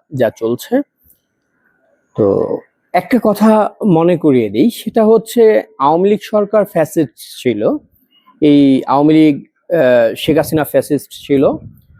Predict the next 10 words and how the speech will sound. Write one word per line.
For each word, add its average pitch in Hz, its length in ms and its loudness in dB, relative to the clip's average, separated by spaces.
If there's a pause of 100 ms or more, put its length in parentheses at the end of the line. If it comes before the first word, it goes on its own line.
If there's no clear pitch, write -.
(160)
তার 170 160 0
সময়ে 175 480 0
ভিন্ন 170 420 -2
মতকে 160 300 -4
দমন 147 280 -2
করা 160 220 -2
হতো, 180 380 -12 (160)
তার 156 160 0
সময়ে 170 360 -2
ভিন্ন, 165 680 0